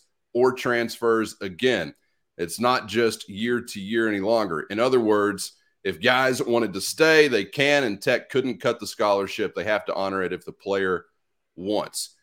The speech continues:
So he's basically asking for clarification or verification. Can you, uh, let us know if he's on the right path, where he's going right, maybe where he's going wrong?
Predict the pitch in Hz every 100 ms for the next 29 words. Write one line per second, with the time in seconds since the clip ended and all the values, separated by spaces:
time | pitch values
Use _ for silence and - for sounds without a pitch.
0 | _ - 151 107 78 - 127 117 117 143
1 | 170 - 135 127 123 120 113 113 98 123
2 | 117 113 87 117 107 104 87 95 104 101
3 | 87 - 92 85 92 - - 127 135 123
4 | 117 117 107 _ _ _ _ 90 92 92
5 | 107 113 107 - 110 104 92 107 92 90
6 | 85 80 117 139 - 131 123 117 117 107
7 | 98 90 98 92 92 80 87 87 87 87
8 | 80 85 76 73 67